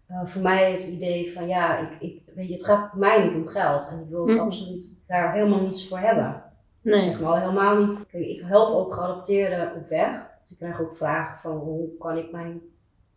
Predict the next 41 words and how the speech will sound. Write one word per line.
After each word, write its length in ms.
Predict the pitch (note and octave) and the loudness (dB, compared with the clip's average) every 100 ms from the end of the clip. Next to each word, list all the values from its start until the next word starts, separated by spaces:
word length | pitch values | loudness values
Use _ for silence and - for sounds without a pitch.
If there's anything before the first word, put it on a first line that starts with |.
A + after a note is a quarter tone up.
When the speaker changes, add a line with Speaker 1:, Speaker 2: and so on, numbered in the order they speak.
| _ _ | _ _
Speaker 1:
dossier 460 | - G#3 G#3 F#3+ F#3 | 2 2 4 4 4
opvragen 520 | - F3+ E3+ E3+ F3 | 0 -8 -8 -10 -12
bij 160 | E3+ E3+ | -10 -10
de 60 | |
kinderbescherming? 920 | - F3+ E3 - F3+ E3+ E3 D#3+ E3 | -8 -6 -6 -8 -8 -6 -2 -2 -4
Of 200 | D#3+ E3+ | -8 -10
waar 200 | - E3+ | -4 -4
moet 120 | F#3 - | -4 -8
ik 120 | - | -6
terecht 300 | G3 F#3+ - | -2 -2 -2
met 160 | G3 | -4
dit 260 | - E3 E3+ | -4 -6 -6
of 60 | - | -6
met 160 | G3 | -6
dat? 420 | E3+ E3 E3 - _ _ _ _ _ _ _ _ _ | -4 -8 -10 -16 _ _ _ _ _ _ _ _ _
En 200 | F3 E3 | -6 -4
door 120 | D#3+ | -2
de 60 | E3 | -4
jaren 320 | E3+ E3+ F3 | -4 -4 -2
heen 160 | F#3+ F#3+ | 0 0
heb 80 | D#3+ | 0
ik 60 | |
best 340 | F#3+ F#3+ F3 - | -4 -4 -8 -2
wel 100 | E3 | 0
veel 360 | E3 E3 E3 _ _ | 0 -2 -8 _ _
geadopteerden 680 | _ F3 F3 - F#3 F3+ F3 | _ -12 -12 -8 -6 -4 -2
al, 440 | D#3+ F3 F3 F3 - _ _ _ | -2 -2 -4 -8 -16 _ _ _
ja, 160 | F3+ D#3+ | -10 -10
geholpen. 800 | - - F#3 A#3 A#3+ D3+ E3+ - A3+ G#3+ | -10 0 6 6 6 0 -8 -4 0 2
Speaker 2:
Ja. 140 | G3+ | 4
Speaker 1:
En 60 | F3 | 4
natuurlijk 420 | G3 G#3 G#3+ A#3+ | 2 4 2 2
ook 80 | A#3+ | 2
gewoon 200 | G3 - | -2 -2
kosteloos, 640 | F#3 - D#3+ C#3+ D#3 D3+ | -6 -6 -4 -4 -4 -8
want 120 | F3 | -12
ik 100 | F#3+ | -6
weet 260 | F#3 G#3 G3+ | 0 2 2
hoe 80 | F#3+ | -2
het 140 | F3+ | -6
is. 580 | - G3 - - - _ | 0 0 0 -6 -14 _